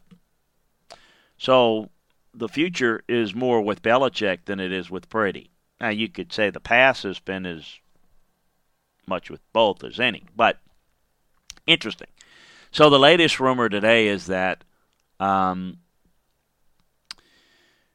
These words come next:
it's San Francisco. And I don't see the Niners moving away from Jimmy Garoppolo.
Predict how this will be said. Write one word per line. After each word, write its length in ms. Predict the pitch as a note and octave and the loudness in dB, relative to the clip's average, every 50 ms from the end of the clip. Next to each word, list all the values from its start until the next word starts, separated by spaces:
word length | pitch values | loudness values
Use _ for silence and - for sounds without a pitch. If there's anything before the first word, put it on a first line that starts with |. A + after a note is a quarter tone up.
| _ _ _ _ _ _ _ _ _ _ _ _ | _ _ _ _ _ _ _ _ _ _ _ _
it's 520 | - C#3 C3 B2+ - - - - - - - _ _ _ _ _ _ _ _ _ _ _ _ _ _ _ _ _ _ _ _ _ | 2 4 4 4 2 0 0 0 0 -2 -6 _ _ _ _ _ _ _ _ _ _ _ _ _ _ _ _ _ _ _ _ _
San 220 | - - D3+ C3 | -4 -2 -2 -2
Francisco. 480 | - C3 A#2 F#2+ B2+ B2 - - - G2+ - - _ _ _ _ _ _ _ _ _ _ _ _ _ _ _ _ _ _ _ _ _ _ _ _ _ _ _ _ _ _ _ _ - | -2 -4 -4 -2 0 0 0 0 -2 -6 -8 -12 _ _ _ _ _ _ _ _ _ _ _ _ _ _ _ _ _ _ _ _ _ _ _ _ _ _ _ _ _ _ _ _ -8
And 100 | C#3 E3 | -4 0
I 140 | G3 G#3+ F#3 | 2 2 4
don't 320 | C3+ A2+ G2 - _ - | 2 0 -2 -4 _ -10
see 420 | - - - A2+ G#2 G#2 G#2 G#2 - _ _ _ | -8 -4 -4 -2 -2 -2 -4 -6 -8 _ _ _
the 140 | G#2 G2+ G2 | -10 -8 -6
Niners 540 | G2 G2 G2 G2 G2 G2 G2 F#2 F2 F#2 F#2+ | -4 -4 -4 -4 -4 -4 -6 -8 -8 -10 -8
moving 260 | G2 G2+ F#2+ F#2 F2+ | -8 -8 -8 -8 -10
away 300 | F2 E2 F2+ F#2 F#2 F2+ | -10 -8 -6 -6 -6 -6
from 260 | F2+ - F#2 F2+ E2+ | -8 -10 -14 -14 -12
Jimmy 300 | E2+ F#2 F#2+ F2+ F2 E2 | -12 -10 -10 -10 -10 -12
Garoppolo. 560 | E2 F2 E2 E2 D2+ C#2 - - A#1 - - | -10 -10 -8 -8 -8 -10 -12 -16 -20 -20 -20